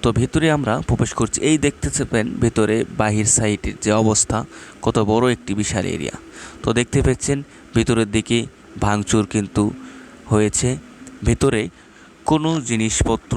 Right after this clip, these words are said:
নেই। তা আমজনতারা সব কিছু ভেঙে ভেঙে নিয়ে চলে গেছেন। অবশ্যই তো নিয়ে যাবে, কা-, কার কারণ এগুলো আমাদেরই রক্তে চুষা টাকা।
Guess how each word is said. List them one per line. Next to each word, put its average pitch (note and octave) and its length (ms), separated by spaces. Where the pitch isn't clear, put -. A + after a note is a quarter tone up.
নেই। A2 200
তা A2 160
আমজনতারা G#2 640
সব C#3+ 260
কিছু B2+ 180
ভেঙে A2 280
ভেঙে G#2 220
নিয়ে G#2 180
চলে A2 280
গেছেন। F#2+ 300
অবশ্যই C3 420
তো A#2+ 140
নিয়ে G#2+ 240
যাবে, F#2+ 240
কা-, - 260
কার B2 200
কারণ G#2+ 280
এগুলো A#2+ 280
আমাদেরই G#2+ 540
রক্তে A2 360
চুষা G#2 300
টাকা। - 300